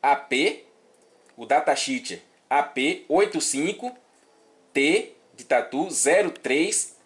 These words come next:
G H traço J.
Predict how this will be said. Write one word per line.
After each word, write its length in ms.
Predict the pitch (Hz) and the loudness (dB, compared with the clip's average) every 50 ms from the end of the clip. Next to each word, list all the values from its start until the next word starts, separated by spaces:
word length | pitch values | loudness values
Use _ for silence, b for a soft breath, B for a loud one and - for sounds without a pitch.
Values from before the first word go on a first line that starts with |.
| - - | -20 -20
G 600 | 107 98 - - - 139 147 160 190 208 208 - - _ - | -14 -10 -8 -6 -2 0 2 4 2 2 0 -4 -14 _ -4
H 640 | - - - 147 - 127 - 135 151 175 202 - - - - _ _ _ _ _ _ _ _ _ _ _ _ _ _ _ _ _ _ _ _ _ _ _ _ _ _ _ _ _ _ - | 0 2 2 2 0 0 2 2 2 2 2 -2 -6 -16 -20 _ _ _ _ _ _ _ _ _ _ _ _ _ _ _ _ _ _ _ _ _ _ _ _ _ _ _ _ _ _ 0
traço 400 | 127 147 170 190 - - 208 175 | 2 2 2 2 0 -2 -6 -6
J. 580 | - 135 143 147 143 - - - 82 71 - | 0 2 4 4 4 2 0 -4 -10 -10 -12